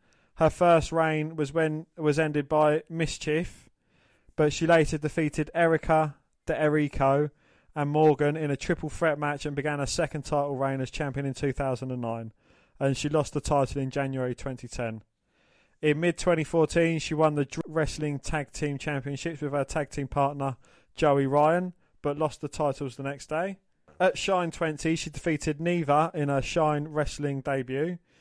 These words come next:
She is currently tag team partner of Joey Ryan in, uh, their tag team name being the World's Cutest Tag Team, and hosts a YouTube show of him called The Candice and Jo-, the two are now the P W G Tag Team Champions.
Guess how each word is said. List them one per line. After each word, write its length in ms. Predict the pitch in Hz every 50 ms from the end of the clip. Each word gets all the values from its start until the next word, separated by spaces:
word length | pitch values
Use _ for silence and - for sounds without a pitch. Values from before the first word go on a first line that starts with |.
| _ _ _ _
She 160 | - - 165
is 80 | 151 -
currently 460 | - - 175 170 160 160 165 160 147
tag 280 | - - 196 180 170 -
team 200 | - 175 170 156
partner 360 | - 170 165 156 156 156 147
of 100 | 139 -
Joey 300 | - 175 160 156 156 147
Ryan 500 | 143 151 143 143 135 135 139 151 160 156 - - - - - - _ -
in, 240 | 151 151 147 151 165
uh, 340 | 156 151 151 151 151 151 156
their 140 | 156 156 147
tag 280 | - - 160 147 -
team 260 | - - 156 147 147
name 240 | 151 151 151 147 143
being 340 | 143 151 147 143 143 147 151
the 100 | 143 139
World's 320 | 139 151 147 143 135 -
Cutest 460 | - - - 143 135 - 147 135 - -
Tag 240 | - 147 131 -
Team, 360 | - - 147 156 165 175 175 - _ _ _ _ _ _ _ _ _ _
and 160 | - 143 139 123
hosts 340 | 160 156 151 143 - -
a 80 | 156 147
YouTube 460 | 151 170 170 165 - - 165 156 147
show 220 | - - 156 147 147
of 120 | 143 147
him 140 | 151 147 139
called 260 | - - 147 139 -
The 60 | 147
Candice 560 | - - - 160 151 147 147 147 139 131 -
and 120 | 143 139 -
Jo-, 80 | - - -
the 100 | - 143
two 340 | - - - 175 165 160 165 160
are 120 | 156 151
now 180 | 151 151 151 143
the 120 | 139 135
P 360 | - - 170 170 160 160 160
W 360 | - - 151 143 143 143 139
G 420 | 135 - 143 143 139 139 135 135 - -
Tag 280 | - - 147 135 - -
Team 240 | - 143 139 131
Champions. 680 | 123 - 131 131 117 - 117 110 107 110 107 - -